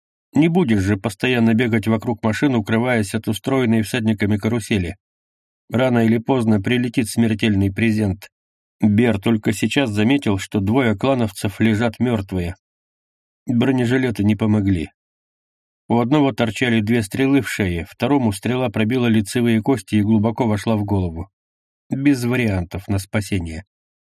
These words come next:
Похоже, во время боя вместо того, чтобы прикрываться кузовами автомобилей, вышли на открытый участок,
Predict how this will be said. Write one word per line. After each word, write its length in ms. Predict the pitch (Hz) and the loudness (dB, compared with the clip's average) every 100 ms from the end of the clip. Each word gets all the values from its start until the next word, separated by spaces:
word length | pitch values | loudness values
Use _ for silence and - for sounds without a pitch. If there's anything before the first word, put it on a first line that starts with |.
| _ _ | _ _
Похоже, 440 | - 98 143 127 120 | -4 0 2 2 2
во 100 | 117 | 2
время 320 | 123 120 113 | 2 2 0
боя 280 | 117 127 113 | 2 2 2
вместо 360 | 110 113 - | 2 0 -2
того, 240 | 104 113 113 | -2 0 0
чтобы 340 | - 107 104 | 0 0 0
прикрываться 680 | 98 113 110 110 117 113 107 | 0 -4 0 0 0 0 -4
кузовами 500 | 98 110 113 110 104 | -2 0 2 2 2
автомобилей, 720 | 101 - 110 110 120 110 101 | 0 0 0 2 2 4 4
вышли 360 | 98 117 - 104 | 2 0 -2 0
на 120 | 110 | 0
открытый 420 | 107 120 113 107 | 0 -4 -2 0
участок, 480 | 101 131 110 107 | 0 -2 -4 -6